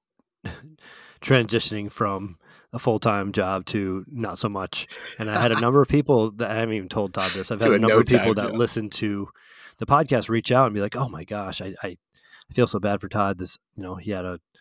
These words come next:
Speaker 1: a series of challenges happen, and, uh, you know, I, I just feel awful." But it sounds like he's, he's got a mindset that's, that's bulletproof, and that he's handling it with grace. And I just think that's really cool. And, and I said to them, "You know what?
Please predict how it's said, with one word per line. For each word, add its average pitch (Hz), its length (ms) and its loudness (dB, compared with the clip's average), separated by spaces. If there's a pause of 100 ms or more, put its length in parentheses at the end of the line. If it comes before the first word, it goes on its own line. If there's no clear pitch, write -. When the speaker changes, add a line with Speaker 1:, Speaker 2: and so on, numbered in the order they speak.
(320)
Speaker 1:
a 107 60 -2
series 113 360 0
of 104 200 -2
challenges 104 540 0
happen, 104 500 -4
and, 95 280 -10
uh, 87 240 -10 (220)
you 107 80 -6
know, 90 80 -6
I, 95 160 -4 (100)
I 110 60 -2
just 98 140 -6
feel 110 120 -2
awful." 117 260 2
But 95 200 -2 (360)
it - 80 -14
sounds 190 300 2
like 170 100 4
he's, 85 480 -4
he's 107 200 -2
got 156 160 8
a 139 40 4
mindset 123 560 2
that's, - 220 -8 (200)
that's 101 200 -6
bulletproof, 139 520 4
and 95 100 -6
that 90 40 -4
he's 90 140 -4
handling 143 400 4
it 87 80 -2
with 87 140 -8
grace. 120 420 4
And 87 180 -8 (320)
I 110 120 0
just 131 200 2
think 135 120 -2
that's 127 180 4
really 101 180 2
cool. 117 380 6
And, 98 180 -8
and 110 140 -4
I 113 120 2
said 120 240 2
to 113 60 -2
them, 110 240 2
"You 117 100 2
know 127 120 6
what? 143 160 6